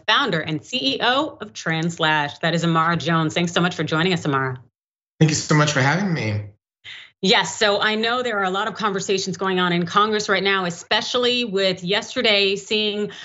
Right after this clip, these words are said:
Speaker 1: uh, the Senate pass, um, this focus on marriage equality and ensuring that racial, interracial marriages are okay.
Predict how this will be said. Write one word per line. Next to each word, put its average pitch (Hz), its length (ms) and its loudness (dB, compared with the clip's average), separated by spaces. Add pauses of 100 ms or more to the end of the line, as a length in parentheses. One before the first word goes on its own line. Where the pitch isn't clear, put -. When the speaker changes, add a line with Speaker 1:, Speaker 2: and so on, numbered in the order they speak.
Speaker 1:
uh, 190 220 2
the 190 80 0
Senate 269 400 0
pass, 247 640 -4
um, 190 600 -2 (200)
this 226 540 -4
focus 247 340 0
on 214 520 2
marriage 208 540 0
equality 170 800 -2 (220)
and 190 160 2
ensuring 202 540 0
that 175 160 -2
racial, 208 680 0
interracial 175 540 0
marriages 180 520 0
are 170 200 0
okay. 170 540 0